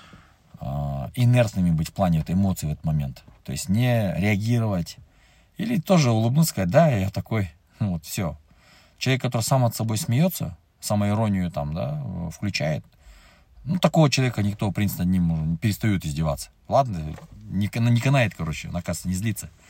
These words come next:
Все, как бы, оставьте в покое его. Вот, поэтому, э, прям с молоду нужно читать эту книгу «Эмоциональный интеллект».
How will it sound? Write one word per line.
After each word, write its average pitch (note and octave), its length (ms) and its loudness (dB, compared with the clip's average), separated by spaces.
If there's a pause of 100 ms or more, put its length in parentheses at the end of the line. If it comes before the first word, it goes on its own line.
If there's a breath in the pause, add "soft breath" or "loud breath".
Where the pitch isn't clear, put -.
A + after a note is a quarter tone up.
(260 loud breath)
Все, F#2 200 -4
как D#2 160 -8
бы, E2 60 -6
оставьте - 340 -8
в - 20 -20
покое D#2 280 -10
его. C#2 180 -14 (1400 loud breath)
Вот, B2 300 4
поэтому, C3+ 640 4 (640 loud breath)
э, F2 420 -2 (100)
прям G2+ 180 -2
с E2+ 100 -2
молоду B2 380 4
нужно F#2+ 180 2
читать - 340 -6
эту D2+ 260 -10 (320)
книгу C3+ 400 0
«Эмоциональный A2 420 0
интеллект». G2+ 440 -6